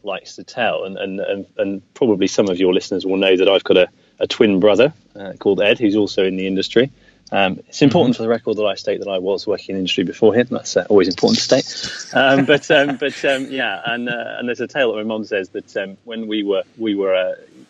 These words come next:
Speaker 1: wee little tots being pushed around in a pram, she used to apparently read out, stop and read out the backs of cars, so the name badges on cars to us when we were in our pram. Apparently, this is the,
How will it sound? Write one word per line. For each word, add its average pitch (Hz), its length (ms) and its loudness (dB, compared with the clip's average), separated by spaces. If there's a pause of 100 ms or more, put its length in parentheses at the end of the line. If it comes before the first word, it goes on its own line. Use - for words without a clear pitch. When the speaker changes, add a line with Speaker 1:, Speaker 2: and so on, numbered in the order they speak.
(260)
Speaker 1:
wee 151 260 8
little 131 260 4
tots - 360 -2
being 107 380 -2 (160)
pushed - 240 -4
around 104 180 -2
in 95 80 -4
a 95 60 -4
pram, 90 340 -2
she 113 200 -2
used 104 260 0
to 98 220 4
apparently 95 400 -2
read 104 280 6
out, 98 260 4 (640)
stop 120 300 -2
and 107 140 2
read 113 200 8
out 101 220 2
the - 80 -8
backs - 400 -6
of 98 140 -8
cars, 98 380 -4
so 104 60 -4
the 92 120 -2
name 98 280 -4
badges 90 280 -4
on 90 120 -12
cars 95 360 2
to 98 160 -2
us - 120 -4
when 92 120 -6
we 90 80 0
were 92 80 2
in 90 60 0
our 87 140 -2
pram. 90 380 -2
Apparently, 120 640 -2 (460)
this 101 100 -8
is 87 140 -8
the, 92 160 -6